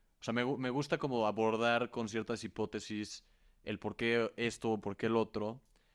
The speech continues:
pero realmente también reconocer, y eso es una de, es-, eso le falta también a la, a la ciencia y al estudio científico.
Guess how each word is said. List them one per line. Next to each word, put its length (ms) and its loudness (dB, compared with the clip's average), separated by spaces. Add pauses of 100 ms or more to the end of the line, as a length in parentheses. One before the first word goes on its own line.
(200)
pero 220 0
realmente 500 2 (220)
también 320 0
reconocer, 720 -2
y 80 -2
eso 100 -4
es 80 -8
una 220 -2
de, 140 -2
es-, 220 -6
eso 280 -4
le 100 0
falta 460 -2
también 260 -2
a 60 0
la, 140 0
a 120 -4
la 140 -2
ciencia 560 -4
y 40 -2
al 100 -6
estudio 280 -6
científico. 600 -8